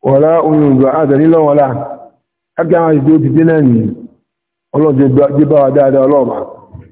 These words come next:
A jẹ́ máa bẹ Ọlọ́run bá, àsìkò yẹn Ọlọ́run jẹ́ kó bá wa láyé. Tó pé àsìkò tí àkíyà bá dé báyìí, kò sẹ́ni eré kan tí ó kù lórí ilẹ̀ mọ́.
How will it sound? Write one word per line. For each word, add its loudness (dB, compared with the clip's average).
A -4
jẹ́ 2
máa 0
bẹ 0
Ọlọ́run 0
bá, 2
àsìkò -4
yẹn 2
Ọlọ́run 0
jẹ́ 0
kó -2
bá 0
wa 2
láyé. 0
Tó -2
pé 0
àsìkò -4
tí -4
àkíyà 0
bá 0
dé -2
báyìí, 0
kò -2
sẹ́ni 2
eré 4
kan -2
tí 2
ó 2
kù -2
lórí 2
ilẹ̀ 2
mọ́. -2